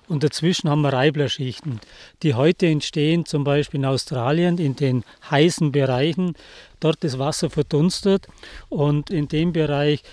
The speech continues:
bildet sich natürlich Gips, Anhydrit, es wird Kalk abgelagert, es wird Sand abgelagert, Biomasse abgelagert, die verfault und darum haben wir hier auch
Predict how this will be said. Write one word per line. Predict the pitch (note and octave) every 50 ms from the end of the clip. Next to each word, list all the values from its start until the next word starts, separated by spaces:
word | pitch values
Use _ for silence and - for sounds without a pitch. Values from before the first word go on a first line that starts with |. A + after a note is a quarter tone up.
| - - -
bildet | - D3 C3 C3+ -
sich | - - C#3 G#2+ B2+
natürlich | C3 B2 - - C3+ B2+ B2+ B2 G#2 - -
Gips, | F#3+ G3 G3 - - -
Anhydrit, | F4 A3 D#3+ F3 D#3+ E3 E3+ D3 - D#3+ D#3 E3+ E3 _ _ - - - - _ -
es | B2+ B2+
wird | C3 C3+ - - -
Kalk | - D#3 D3+ E3+ F#3 - F3+
abgelagert, | E3 - - - E3+ D#3 D3+ D3+ D#3 D3 D#3 C#3+ C#3
es | B2 -
wird | C3+ C3 - -
Sand | - C#3+ E3 F#3 -
abgelagert, | F3 D#3+ - - - D#3+ D3 C#3+ C#3+ D3+ C#3 D#3 D3+ - - - - - - - - _
Biomasse | - F#3 G3+ A3 G#3 F3 D#3+ D#3+ E3+ - - G3+ G3
abgelagert, | E3 - - - - F3 E3+ F3 F#3 F3+ F#3+ F3+ - - -
die | D3+ D3+ C#3+
verfault | - C#3+ A2 - - B2+ A#2+ C3+ D#3+ F3 -
und | G3+ C#3+ - -
darum | D3 D3+ C3
haben | C#3 D3 D3+
wir | D3 C3
hier | G#2+ B2+ C#3 D#3+ F3+ F#3
auch | D3 D3 D3+ D3 -